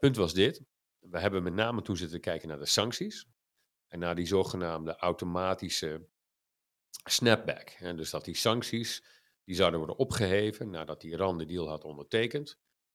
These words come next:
En zolang ze Iran dat zou naleven, dan zouden die sancties opgeheven blijven. Als Iran de voorwaarden van die deal niet langer zou naleven, bijvoorbeeld door een verrijking door te voeren van het nucleair programma, om die centrifuges weer te laten spinnen,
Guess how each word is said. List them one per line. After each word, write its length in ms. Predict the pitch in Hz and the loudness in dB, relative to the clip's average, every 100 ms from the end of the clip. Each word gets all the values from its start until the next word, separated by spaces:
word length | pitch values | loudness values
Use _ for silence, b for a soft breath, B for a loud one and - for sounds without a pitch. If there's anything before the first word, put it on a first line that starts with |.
| _ _ | _ _
En 160 | 87 | -6
zolang 340 | 80 85 87 82 | 0 2 2 2
ze 100 | 87 | -4
Iran 400 | 82 85 80 - _ | -4 -4 -4 -12 _
dat 180 | 82 - | -10 -4
zou 180 | 78 | -4
naleven, 840 | 80 101 117 113 110 110 110 104 - _ _ | 0 2 4 4 4 2 -2 -4 -10 _ _
dan 140 | 80 | -6
zouden 240 | 85 76 | -4 -4
die 80 | 76 | -2
sancties 280 | 87 80 82 | -4 -4 -6
opgeheven 520 | 85 - 78 73 80 | -8 -6 -6 -6 -8
blijven. 520 | 87 104 104 101 107 | -2 0 2 0 -4
Als 300 | - 104 92 | -2 0 0
Iran 540 | - 92 87 82 80 - _ _ | -4 -2 0 -2 -6 -10 _ _
de 80 | - | -8
voorwaarden 560 | - 107 95 82 76 | 4 4 4 0 -4
van 120 | 85 78 | -6 -10
die 100 | 78 | -6
deal 200 | 85 78 | -6 -6
niet 180 | 90 | -6
langer 260 | 90 76 73 | -4 -6 -6
zou 180 | 76 78 | -8 -6
naleven, 500 | 101 104 101 98 95 | -4 -2 -2 -4 -6
bijvoorbeeld 360 | 80 92 87 | -10 -8 -8
door 140 | 78 71 | -6 -6
een 80 | - | -6
verrijking 500 | 85 95 101 107 95 | -4 -4 -4 -10 -10
door 160 | 98 | -12
te 80 | - | -10
voeren 340 | 92 92 95 | -8 -6 -6
van 200 | - 76 | -10 -16
het 140 | 73 76 | -18 -20
nucleair 380 | 76 - 76 73 | -18 -10 -10 -10
programma, 500 | - - 113 113 - b b b _ | -10 -8 -6 -8 -10 b b b _
om 160 | 80 78 | -20 _
die 140 | 73 | -8
centrifuges 600 | - 78 87 113 104 95 | -6 -6 -6 -4 -4 -4
weer 140 | 101 | -4
te 100 | 98 | -4
laten 320 | 92 87 87 87 | 0 0 0 -4
spinnen, 460 | - 92 87 - | -4 -6 -6 -12